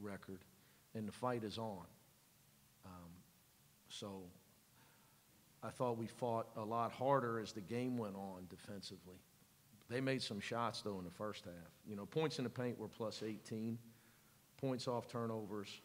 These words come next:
were plus nine. So there's our hustle stats. You know, we didn't offensive rebound the ball, but we didn't, we only missed eighteen shot, eighteen shots on the game. So the thing I told the team guys is, uh, this was perfect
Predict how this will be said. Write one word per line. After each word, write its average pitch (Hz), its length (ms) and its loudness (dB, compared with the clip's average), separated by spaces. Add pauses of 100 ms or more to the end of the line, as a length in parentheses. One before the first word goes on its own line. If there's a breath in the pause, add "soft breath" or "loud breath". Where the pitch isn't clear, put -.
(400 loud breath)
were 101 160 -4
plus 104 380 -4
nine. 92 360 -6 (160)
So - 160 -8
there's 104 220 -2
our 98 80 -4
hustle 95 340 -6
stats. 90 560 -10 (800 loud breath)
You 98 80 -6
know, 92 140 -8
we 113 100 0
didn't 113 220 0
offensive 107 580 -4
rebound 110 380 0
the 92 40 -4
ball, 113 320 2
but 101 120 -2
we 107 100 0
didn't, 104 320 -2
we 117 140 0
only 107 140 0
missed 110 260 0
eighteen 104 400 -2
shot, 98 340 -4 (220)
eighteen 107 340 -2
shots 101 400 -4
on 90 100 -6
the 87 60 -6
game. 92 320 -6 (180)
So - 180 -8 (600 loud breath)
the 123 60 2
thing 170 220 10
I 147 100 12
told 135 300 8
the 107 80 4
team 123 340 4
guys 101 400 0
is, 90 260 -6
uh, 95 40 -4 (540 loud breath)
this 131 200 2
was 117 100 0
perfect - 540 2